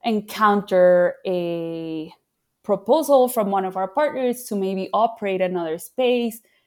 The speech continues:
in collaboration with them, like, we're always open to exploring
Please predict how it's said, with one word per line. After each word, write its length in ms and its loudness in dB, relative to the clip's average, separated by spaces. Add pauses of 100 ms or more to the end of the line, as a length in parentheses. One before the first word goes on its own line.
(160)
in 160 -2
collaboration 720 0
with 180 -2
them, 300 2
like, 240 -2
we're 420 0
always 340 -2
open 300 -6
to 180 -8
exploring 800 -8